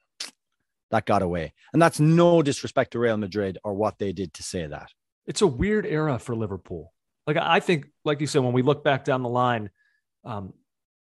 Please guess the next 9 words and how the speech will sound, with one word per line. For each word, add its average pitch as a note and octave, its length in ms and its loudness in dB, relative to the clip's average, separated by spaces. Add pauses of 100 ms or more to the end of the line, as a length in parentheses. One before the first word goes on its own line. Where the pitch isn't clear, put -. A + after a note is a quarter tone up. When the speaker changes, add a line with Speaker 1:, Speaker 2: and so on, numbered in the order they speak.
Speaker 2:
this D#3+ 360 -2
era D#3 600 4 (640)
will, C#3 480 2 (240)
will C#3+ 140 0
be C#3 100 2
remembered D3 540 2
in C#3+ 100 2
a B2+ 80 0
way A#2 600 -4